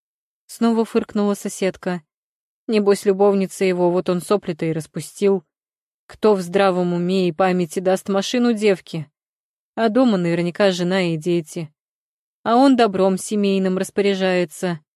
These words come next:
Так они все такие мужики, скоты». Подведя черту, Матрёна уставилась на часы. Потом на экран, следом на Машу. Взглядом выпроваживала гостью.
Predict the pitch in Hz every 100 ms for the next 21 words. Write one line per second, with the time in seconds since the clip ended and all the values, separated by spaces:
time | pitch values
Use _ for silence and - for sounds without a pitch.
0 | _ _ _ _ _ - - 202 175 160
1 | - 160 170 160 170 160 160 160 165 -
2 | 156 - - 202 - 185 151 _ _ _
3 | _ _ _ _ - 190 226 262 285 214
4 | 202 277 240 196 233 220 196 - 202 185
5 | 185 - 190 185 214 - - 156 131 _
6 | _ _ _ _ _ - 190 247 269 285
7 | 277 208 196 196 190 _ _ _ _ -
8 | - 175 175 226 254 262 214 180 - 190
9 | 180 - _ _ _ _ - 175 170 185
10 | 208 196 185 - 170 180 180 190 196 185
11 | 175 156 - 175 165